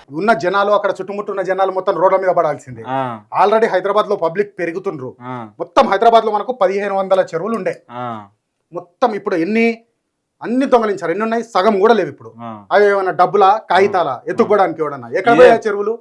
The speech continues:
Speaker 2: పెద్ద పెద్ద, పెద్ద మనిషి హీరో అందరికి ఆదర్శంగా ఉండేటోడే, "ఏ,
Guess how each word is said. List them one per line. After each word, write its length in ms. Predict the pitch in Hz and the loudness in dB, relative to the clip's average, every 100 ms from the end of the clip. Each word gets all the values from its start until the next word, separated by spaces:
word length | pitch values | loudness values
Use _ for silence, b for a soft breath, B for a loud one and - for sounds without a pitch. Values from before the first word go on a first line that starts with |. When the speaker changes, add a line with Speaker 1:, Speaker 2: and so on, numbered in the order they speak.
| - | -6
Speaker 2:
పెద్ద 220 | 135 156 | -4 0
పెద్ద, 160 | 180 165 | 0 0
పెద్ద 260 | - 143 | -4 -4
మనిషి 300 | 160 180 175 | -4 -4 -4
హీరో 240 | 160 165 175 | -4 0 0
అందరికి 360 | 151 170 175 | 0 -2 -2
ఆదర్శంగా 460 | 156 156 165 165 160 | 0 0 -2 -4 -6
ఉండేటోడే, 560 | 156 156 160 196 180 180 | -4 -2 2 2 4 2
"ఏ, 320 | 247 202 | 2 0